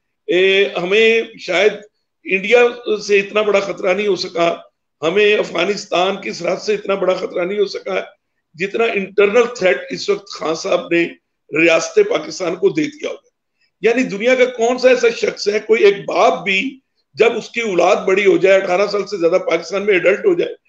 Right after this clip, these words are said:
जो आईने पाकिस्तान कहता है कि आप अठारह साल से ऊपर के बच्चों को अपनी मर्जी से काम नहीं करवा सकते, तो खान साहब तो इस मुल्क को अपनी मर्जी से चलाना चाह रहे हैं। वो मुल्क जिसमें, जिसकी आबादी बाईस से तेईस करोड़ की है,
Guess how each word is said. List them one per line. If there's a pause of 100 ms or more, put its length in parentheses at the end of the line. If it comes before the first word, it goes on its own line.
(280)
जो
आईने
पाकिस्तान
कहता
है
कि
आप
अठारह
साल
से (520)
ऊपर
के
बच्चों
को
अपनी
मर्जी
से
काम
नहीं
करवा
सकते, (640)
तो
खान
साहब
तो
इस
मुल्क
को
अपनी
मर्जी
से
चलाना
चाह
रहे
हैं। (460)
वो
मुल्क
जिसमें,
जिसकी
आबादी (320)
बाईस
से
तेईस
करोड़
की
है,